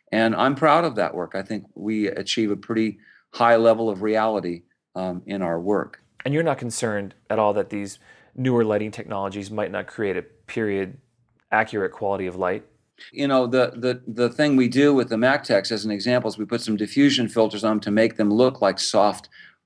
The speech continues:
Speaker 1: uh, window light coming in from the side, as an example. Um, and they, uh, with a little bit of diffusion, the advantage of them, they're thin, so they don't take up a lot of physical space. They also don't generate much heat.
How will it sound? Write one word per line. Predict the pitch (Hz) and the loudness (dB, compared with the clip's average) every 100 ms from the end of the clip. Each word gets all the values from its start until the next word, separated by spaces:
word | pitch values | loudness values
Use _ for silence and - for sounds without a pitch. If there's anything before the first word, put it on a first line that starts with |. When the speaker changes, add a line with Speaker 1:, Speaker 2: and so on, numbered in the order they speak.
| _ | _
Speaker 1:
uh, | 107 104 92 - _ - | 2 4 2 -4 _ -10
window | 104 135 160 147 107 | 2 6 6 6 6
light | 95 90 85 95 - - _ | 4 2 0 -4 -10 -20 _
coming | - 127 120 107 | -4 0 0 0
in | 113 107 | 0 -2
from | - 110 | -2 -2
the | 98 | -2
side, | 92 131 127 113 107 | -2 0 2 2 2
as | 95 98 | -2 -4
an | 95 | -8
example. | 87 95 92 - 104 - - - _ - | -10 -10 -10 -8 -10 -10 -20 -20 _ -2
Um, | 104 104 95 - - | 0 0 -4 -12 -6
and | 110 110 107 | -2 0 4
they, | 113 110 107 - | 4 4 2 0
uh, | 98 90 - - - | 0 0 -4 -10 -10
with | 113 110 | -4 -2
a | 110 | 2
little | 135 143 | 4 4
bit | 131 | 2
of | 107 | 0
diffusion, | 101 139 143 107 - - | -2 2 2 0 -6 -4
the | 131 | 0
advantage | 127 143 160 156 131 | 4 4 2 2 0
of | |
them, | 123 117 | 0 0
they're | 107 | -2
thin, | 95 - 160 127 80 - _ _ | -6 -6 -2 -2 -4 -12 _ _
so | - | -4
they | 120 | -2
don't | 131 | -2
take | - 147 | -2 -4
up | 131 | 0
a | |
lot | 123 113 | 2 2
of | 98 | 0
physical | - 117 107 92 | -4 -6 -6 -8
space. | - - 123 95 - - | -8 -2 -2 -2 -6 0
They | 117 | 2
also | 131 127 | 2 0
don't | 120 127 | -2 -4
generate | 123 120 113 107 | -2 -2 0 -2
much | 98 98 | -6 -8
heat. | - - 151 - - | -12 -12 -10 -10 -12